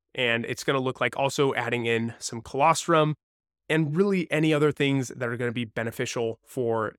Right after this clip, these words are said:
the digestive system. Could also be something like magnesium. And then number three is going to be to eat for gut health, right? Which, once again, this is just literally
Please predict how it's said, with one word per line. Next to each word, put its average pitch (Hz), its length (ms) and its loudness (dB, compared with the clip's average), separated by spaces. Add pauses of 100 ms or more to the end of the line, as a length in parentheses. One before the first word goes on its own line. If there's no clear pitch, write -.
the 113 400 -6
digestive 113 500 -4
system. - 460 -6 (420)
Could 123 120 -2
also 117 240 0
be 120 100 -4
something 123 300 -4
like 151 180 -2
magnesium. 185 800 -2 (960)
And 139 100 2
then 143 120 4
number 180 180 6
three 180 340 -2
is 127 120 -4
going 131 200 -2
to 135 80 -8
be 117 360 -4 (100)
to 175 180 -2
eat 190 260 -2
for 151 200 -4
gut 135 280 -2
health, 123 360 -2
right? 131 220 0
Which, - 320 -2 (220)
once 165 180 0
again, 151 340 2
this 139 160 -4
is 143 100 -4
just 165 300 -2
literally 156 580 2